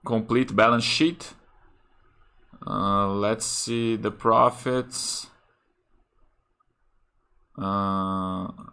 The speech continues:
let me, let me see. Uh, not so good. Just a second. ebitda, maybe. Uh,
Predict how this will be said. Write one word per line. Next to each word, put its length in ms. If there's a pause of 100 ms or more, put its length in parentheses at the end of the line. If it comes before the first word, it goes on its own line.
let 380
me, 160 (380)
let 260
me 100
see. 420 (3750)
Uh, 440
not 260
so 220
good. 560 (1120)
Just 300
a 40
second. 720 (1040)
ebitda, 520
maybe. 440 (3250)
Uh, 840